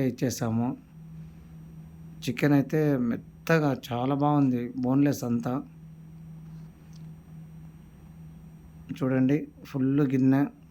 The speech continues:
రైస్ కూడా చాలా టేస్ట్ అయితే బాగా ఉంది.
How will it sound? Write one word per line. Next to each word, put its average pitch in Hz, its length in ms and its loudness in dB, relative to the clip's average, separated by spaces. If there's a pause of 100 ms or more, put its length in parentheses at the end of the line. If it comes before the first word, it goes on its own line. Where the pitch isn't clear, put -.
(1400)
రైస్ 127 260 -2
కూడా 139 200 0
చాలా 123 280 0
టేస్ట్ 135 320 -2
అయితే 131 200 -2 (240)
బాగా 127 460 0
ఉంది. 117 320 0